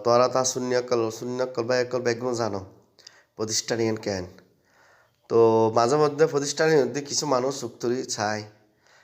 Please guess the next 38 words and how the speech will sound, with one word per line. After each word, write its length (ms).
আবার 240
পরের 280
দিন 100
নিজেরাই, 340
নিজেরাই 440
লাইভ 320
তাই 200
ক্ষমা 260
চাই 180
ফেলে। 240
ইয়েন 220
ভাই 80
সম 260
ফুরু 220
দেখেন, 240
ইয়েন 180
আর 200
আর 60
প্রতিষ্ঠান 460
নত। 240
ইয়ে 140
নবীর 260
বংশধর 460
প্রতিষ্ঠান। 460
আর 120
নবী 340
বে 140
আর 240
তোয়ার 300
নত। 280
ইয়ে 160
পুরো 200
জাহানন 500
নয়, 140
পুরো 180
কুল 280
কেয়ানতর 560
নবী। 300